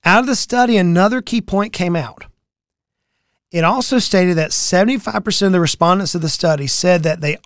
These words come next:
often or sometimes fabricate data to tell the story they want the decision maker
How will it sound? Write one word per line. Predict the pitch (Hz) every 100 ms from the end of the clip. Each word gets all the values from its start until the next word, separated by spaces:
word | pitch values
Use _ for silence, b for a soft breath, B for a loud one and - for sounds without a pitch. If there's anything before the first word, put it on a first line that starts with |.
| -
often | 165 196 - 254 262
or | 262 208
sometimes | 170 - 220 233 220 - 139 123 117 - - _ _ _ _ _ _
fabricate | _ - 160 190 247 262 269
data | 247 262 185 147 175 _ _ _ _ -
to |
tell | 170 - 185
the | 165
story | - - 269 302 196 156 156 156 _ _ -
they | 170
want | 170 156 196 240
the | 180
decision | 160 - - 247 220 233
maker | 196 190 185 190 180